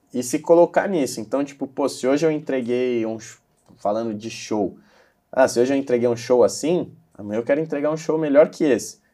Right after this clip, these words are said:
E não adianta eu me comparar com qualquer outra pessoa que tá fazendo um show no mesmo dia, no mesmo lugar que eu, porque é uma comparação injusta.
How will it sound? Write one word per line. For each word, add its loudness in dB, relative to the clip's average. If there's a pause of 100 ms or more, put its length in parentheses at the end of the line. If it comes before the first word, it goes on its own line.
(100)
E -10
não 6
adianta 2
eu -4
me -4
comparar 4
com -6
qualquer 0
outra -4
pessoa -8
que -14
tá 0
fazendo -6
um -10
show -6
no -8
mesmo -6
dia, -8
no -8
mesmo -8
lugar 0
que -10
eu, -4 (400)
porque -4
é 8
uma 4
comparação 0
injusta. -2